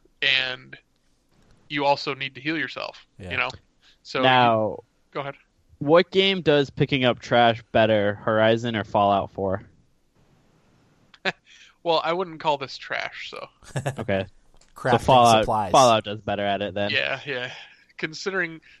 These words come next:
Speaker 1: there's no trash to pick up in Horizon Zero Dawn, I would say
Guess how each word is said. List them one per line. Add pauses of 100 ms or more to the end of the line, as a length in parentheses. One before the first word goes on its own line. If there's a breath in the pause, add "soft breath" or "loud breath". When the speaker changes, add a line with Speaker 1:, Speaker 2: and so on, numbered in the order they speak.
Speaker 1:
there's
no
trash
to
pick
up
in
Horizon
Zero
Dawn,
I
would
say